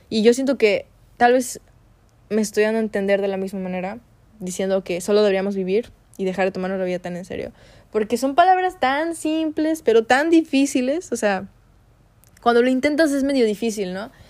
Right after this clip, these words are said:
O sea, decirlo es fácil, hacerlo es difícil. Así que, ajá, no quiero que me tomen de esa manera, porque yo sé lo difícil que es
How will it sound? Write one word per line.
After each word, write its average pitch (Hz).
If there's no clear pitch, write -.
O 220
sea, 226
decirlo 277
es 277
fácil, 254
hacerlo 233
es 220
difícil. 196
Así 202
que, 214
ajá, 190
no 226
quiero 240
que 226
me 196
tomen 214
de 202
esa 208
manera, 196
porque 190
yo 233
sé 226
lo 214
difícil 202
que 185
es 190